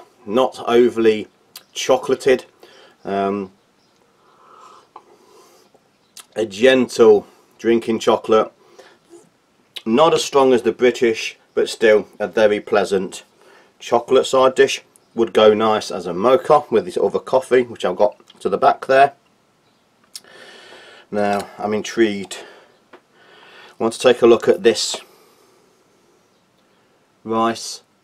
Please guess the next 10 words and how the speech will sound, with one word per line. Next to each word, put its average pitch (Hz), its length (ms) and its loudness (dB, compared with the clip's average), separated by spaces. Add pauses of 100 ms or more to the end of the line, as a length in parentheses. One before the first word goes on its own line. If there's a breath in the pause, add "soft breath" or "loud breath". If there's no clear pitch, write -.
(140)
salmon 104 640 -2 (340)
and 101 200 -8
vegetables. 101 720 -2 (500 soft breath)
Now, 95 460 -6
there 98 120 -4
is 90 140 -6
large 113 320 -2
pieces 98 380 -6
of 95 120 -6
salmon. 143 540 0